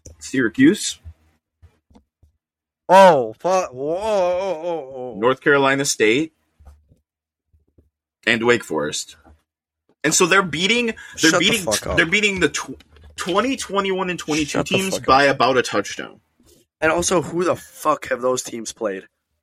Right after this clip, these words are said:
Speaker 2: Who the fuck?
Speaker 1: You know what happens when Georgia plays? Um, who did they play last week? Miami or something, right?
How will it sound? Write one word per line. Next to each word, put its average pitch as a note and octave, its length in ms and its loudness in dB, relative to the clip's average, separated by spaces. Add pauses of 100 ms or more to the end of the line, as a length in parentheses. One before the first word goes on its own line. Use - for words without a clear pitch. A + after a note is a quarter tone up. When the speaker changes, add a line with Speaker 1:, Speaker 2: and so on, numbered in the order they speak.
(1040)
Speaker 2:
Who G3 140 -4
the E3+ 160 2
fuck? - 580 0
Speaker 1:
You E3 60 4
know G3+ 80 6
what A3 140 8
happens G3 500 2
when F3+ 200 -4
Georgia C#3+ 520 -2
plays? F3+ 640 -6 (180)
Um, G#2 460 2 (120)
who E3+ 100 -4
did F3 120 -2
they F3+ 100 2
play F3+ 160 -2
last C#3+ 380 2
week? F2+ 220 -6
Miami A2+ 420 -4
or D3+ 60 0
something, D3+ 320 -8
right? A#2+ 300 -4